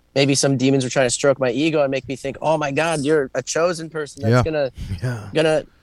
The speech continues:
Speaker 1: be a part of this disclosure movement and all this
Speaker 2: Mm.
Speaker 1: stuff and, like, be on the side of the aliens." And <laughs> I don't know, like,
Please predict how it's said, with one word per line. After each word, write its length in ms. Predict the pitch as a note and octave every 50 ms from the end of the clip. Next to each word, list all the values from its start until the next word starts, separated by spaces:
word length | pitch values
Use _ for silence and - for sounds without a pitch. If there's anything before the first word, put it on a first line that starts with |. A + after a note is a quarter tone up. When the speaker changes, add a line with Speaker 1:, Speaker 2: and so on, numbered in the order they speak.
| _ _ D#3
Speaker 1:
be 120 | C#3 E3+
a 60 | D#3
part 200 | B2+ D3 E3 F3 E3
of 60 | D3+
this 180 | D3 D#3 -
disclosure 540 | - C#3 - - - D3+ E3+ F#3 F#3+ E3+ F3 D#3
movement 340 | D3+ C#3+ C3+ B2+ B2 C3
and 80 | A2 C3
all 100 | C#3 D3
this 160 | C#3+ D#3+ E3
Speaker 2:
Mm. 40 | -
Speaker 1:
stuff 340 | - - C#3+ C3 - - -
and, 100 | C3 B2+
like, 240 | C3 B2 A#2 - G#2+
be 120 | B2 D3
on 80 | D3 C#3+
the 60 | C3+
side 260 | - - C#3 C#3+ C#3+
of 100 | C#3 B2+
the 160 | C3 C3 -
aliens." 540 | C#3+ D#3 E3+ E3+ E3 D#3+ D3 C3+ A#2+ A#2 A#2+
And 200 | B2 A#2 A#2 A2+ - -
<laughs> 80 | - -
I 180 | - - C3 E3+
don't 120 | E3 D#3+
know, 160 | D#3 E3 E3+ D3+
like, 220 | C#3+ C3 - -